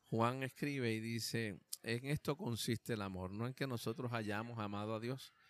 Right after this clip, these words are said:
sino en que Él nos amó a nosotros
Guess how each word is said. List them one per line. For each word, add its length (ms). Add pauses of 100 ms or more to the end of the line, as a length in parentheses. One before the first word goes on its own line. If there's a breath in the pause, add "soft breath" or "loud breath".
(300 soft breath)
sino 340
en 120
que 400
Él 220
nos 240
amó 340
a 40
nosotros 640